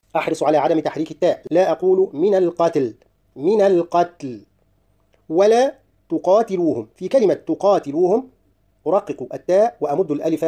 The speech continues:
والواو حركتين لكل حرف مع كسر التاء. "ولا تقاتلوهم". عند، فيها إخفاء النون الساكنة بغنة بحركتين لأن بعدها حرف الدال. "المسجد"،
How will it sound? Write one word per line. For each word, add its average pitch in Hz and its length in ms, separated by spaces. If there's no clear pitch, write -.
والواو 147 380
حركتين 151 720
لكل 131 260
حرف - 300
مع 160 220
كسر 160 400
التاء. 160 380
"ولا 180 320
تقاتلوهم". 170 1200
عند، 202 600
فيها 165 260
إخفاء 185 260
النون 151 260
الساكنة 156 560
بغنة 151 320
بحركتين 143 580
لأن 143 240
بعدها 120 280
حرف - 220
الدال. 165 340
"المسجد"، 196 840